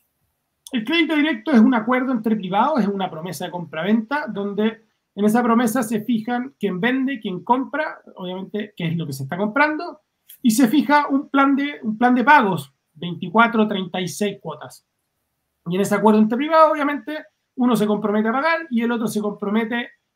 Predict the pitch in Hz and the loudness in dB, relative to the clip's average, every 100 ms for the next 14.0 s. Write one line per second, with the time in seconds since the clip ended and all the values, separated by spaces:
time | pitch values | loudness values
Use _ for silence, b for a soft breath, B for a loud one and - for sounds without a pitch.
0 | - 180 190 214 214 214 220 208 202 - | -10 -6 0 0 2 0 -2 -4 -8 -12
1 | _ _ _ - 165 165 185 170 220 214 | _ _ _ -10 -10 -8 -6 0 2 2
2 | 180 185 175 185 214 214 233 233 220 269 | -4 -6 -8 -4 -2 0 0 -2 -4 -4
3 | 311 330 339 277 _ _ - 214 233 220 | -4 -6 -10 -16 _ _ -4 -2 0 -2
4 | 233 - _ - 196 214 220 233 - _ | -4 -6 _ -6 -2 2 2 0 -6 _
5 | _ _ _ _ - 208 - 220 226 220 | _ _ _ _ -4 -4 2 4 4 4
6 | 220 220 220 202 196 160 131 - 214 - | 2 2 -2 -6 -6 -8 0 2 4 2
7 | 226 - - 185 - 196 190 - 165 165 | -6 -6 -4 -4 -2 -6 -6 -6 -8 -6
8 | 185 180 175 165 135 151 151 - _ _ | -4 -4 -6 -6 -8 -12 -14 -20 _ _
9 | _ - - 175 240 226 220 247 220 247 | _ -14 -8 -2 0 2 4 2 2 0
10 | 220 208 214 - 226 220 233 294 - 233 | 2 2 -2 -4 -2 0 -2 -4 -6 -4
11 | 208 226 233 226 220 214 226 247 226 226 | 0 0 0 0 -2 -2 -2 -2 -2 -2
12 | 233 285 349 - - _ _ _ 220 220 | -2 -4 -6 -14 -20 _ _ _ 2 2
13 | 262 262 196 214 233 214 220 226 233 247 | 2 -2 0 2 2 2 0 0 -2 -4